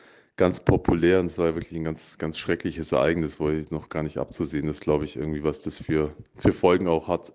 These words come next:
für für den Triathlon im Allgemeinen, Ironman im Besonderen. Äh, grad die Reaktion darauf war einfach schwierig, hat mich auch, hat mich gestern einfach sehr beschäftigt. So, jetzt antworte ich dir heute, äh, beziehungsweise ich schick dir einfach mal so ein paar Gedankenfetzen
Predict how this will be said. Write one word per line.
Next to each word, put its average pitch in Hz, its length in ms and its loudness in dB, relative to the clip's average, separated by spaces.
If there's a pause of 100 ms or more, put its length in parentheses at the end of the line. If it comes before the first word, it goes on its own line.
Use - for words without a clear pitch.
(120)
für - 360 -4 (760)
für - 80 4
den 107 140 8
Triathlon 104 800 6 (180)
im 95 160 -6
Allgemeinen, 92 640 0
Ironman 87 520 0
im 87 100 -2
Besonderen. 87 800 2 (460)
Äh, 80 140 -6
grad 80 220 -6
die 87 60 -2
Reaktion 80 580 -2
darauf 78 580 2
war 76 380 -6 (1160)
einfach 82 260 -4
schwierig, 92 380 2
hat 82 100 0
mich 82 180 2
auch, 78 200 4
hat 76 160 -4
mich - 120 -12
gestern 78 280 -2
einfach 73 180 -6
sehr 78 200 -2
beschäftigt. 82 480 -2
So, 87 120 2
jetzt 80 140 2
antworte 87 360 2
ich 78 120 -6
dir 80 240 -2 (420)
heute, 117 800 4
äh, - 20 -2
beziehungsweise 104 460 0
ich 101 100 -2
schick - 180 -4
dir 104 120 8
einfach 104 120 4
mal 98 100 6
so 107 120 -4
ein 98 80 -4
paar 90 140 -4
Gedankenfetzen 87 1160 0